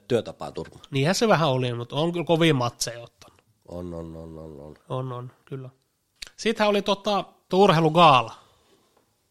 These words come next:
Speaker 2: Katoitko?
Speaker 1: En kattonut. No oli rati takaa.
Speaker 2: Ai niin, se oli hommissa. Niin joo, kato urheilugaala, että just niinku kaksituhatta kaksikymmentäyksi suomalaista.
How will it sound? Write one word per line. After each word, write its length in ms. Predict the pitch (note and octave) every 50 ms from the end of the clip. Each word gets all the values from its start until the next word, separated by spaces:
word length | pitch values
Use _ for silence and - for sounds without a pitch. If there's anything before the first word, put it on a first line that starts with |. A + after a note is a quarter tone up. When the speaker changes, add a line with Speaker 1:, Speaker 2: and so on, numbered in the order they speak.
| - -
Speaker 2:
Katoitko? 440 | - D3+ - D#3+ C3+ A#2+ - - - - - A2 - -
Speaker 1:
En 180 | D#3+ F3 D#3+
kattonut. 400 | C3 C3+ B2 - - - G#2+ F#2 - - - -
No 80 | D#3 F3+
oli 200 | G3 G#3+ G#3 G3+
rati 380 | G#3 A3 - - G#3+ F#3+ C3+
takaa. 300 | - A2+ A2+ - - E3+
Speaker 2:
Ai 100 | F#3+ G#3+
niin, 100 | G#3+ G#3
se 60 | G#3+
oli 80 | A3 G#3+
hommissa. 500 | G3 A3 G#3+ F3+ C#3 B2+ A#2 - - B2+
Niin 100 | B2+ C#3+
joo, 180 | D#3 E3 D#3+ D3
kato 220 | F#3 F3 G3+ G#3
urheilugaala, 680 | G#3 F#3 E3 E3 D3 C#3 C3+ D3 D3 C#3+ C3 B2+ A#2+ A#2+
että 120 | A#2+ B2
just 140 | B2 A#2+ -
niinku 300 | C#3 B2+ A#2+ A#2+ - B2+
kaksituhatta 540 | - - D3+ D3 - - - C#3 A#2+ - B2+
kaksikymmentäyksi 580 | - C#3 C3+ - - - - - B2 - - -
suomalaista. 720 | - C3 A#2+ A#2+ A2+ A2+ A2+ A2+ A2+ A2 - - -